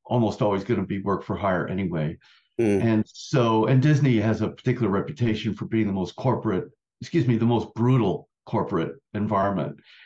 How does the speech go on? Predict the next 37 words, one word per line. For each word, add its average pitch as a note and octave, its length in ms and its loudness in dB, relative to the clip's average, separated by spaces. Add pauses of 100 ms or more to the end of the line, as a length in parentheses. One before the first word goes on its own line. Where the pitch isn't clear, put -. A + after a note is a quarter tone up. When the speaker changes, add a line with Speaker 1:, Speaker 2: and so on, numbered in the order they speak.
Speaker 2:
Yeah. - 140 -6
Speaker 1:
Uh, F2+ 180 0
it's C3+ 140 2
always B2+ 240 4
been A#2 200 2
that F#2 180 0
way. D#2 300 -4 (320)
So E3 300 2
after D#3+ 280 4
fifteen E3+ 380 2
years, F#3 200 4
they've F#3 140 2
finally C#3+ 260 2
been B2+ 120 2
allowed B2 360 2
to, A#2+ 240 0 (220)
to, A2 480 0
uh, G2 300 -2 (400)
bring C3+ 240 4
in A#2+ 100 4
a A2+ 40 2
photographer B2 640 0
to G2 80 -4
shoot B2+ 300 -2
these, G#2+ 340 -4
uh, F#2+ 200 -2 (180)
post C#3+ 280 0
studios. F#2 600 -4
And, G2+ 280 -4
uh, G#2+ 200 -4 (320)
I C3+ 140 2
had F#3 100 2
to E3+ 80 2
sign D#3+ 260 2
away C#3+ 200 4
my B2+ 180 4
copyright, A#2+ 680 0